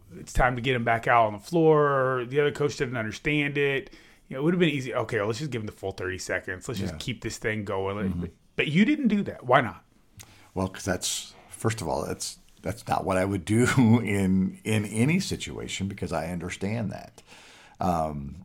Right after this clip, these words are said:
Speaker 2: and just because, uh, um,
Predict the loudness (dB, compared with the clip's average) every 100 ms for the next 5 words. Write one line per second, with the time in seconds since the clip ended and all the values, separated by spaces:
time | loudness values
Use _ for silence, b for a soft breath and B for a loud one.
0 | -8 -4 -2 0 0 4 4 4 2 -2
1 | -6 -6 -4 -6 -10 -14 _ _ _ _
2 | _ _ _ _ _ -8 -8 -8 -18